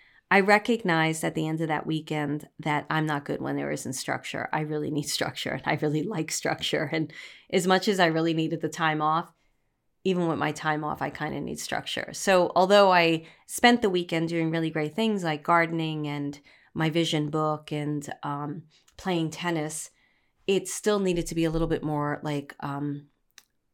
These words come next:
like a theme for me, thematic, you know? It's not about goals as much as it's about having an intention,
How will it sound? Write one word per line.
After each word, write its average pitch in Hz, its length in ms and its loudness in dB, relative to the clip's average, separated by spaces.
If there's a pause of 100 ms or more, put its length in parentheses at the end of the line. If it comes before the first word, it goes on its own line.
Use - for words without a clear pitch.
like 170 120 -8
a 156 60 -4
theme 175 320 2
for 156 140 -6
me, 120 280 -8
thematic, 151 600 0
you 151 40 -8
know? 143 320 -4 (580)
It's 202 180 -2
not 220 180 6
about 196 260 4
goals 180 540 0
as 175 160 -2
much 165 240 0
as 165 140 -2
it's 165 180 -2
about 151 460 2 (1400)
having 196 340 0
an 165 80 2
intention, 160 720 -4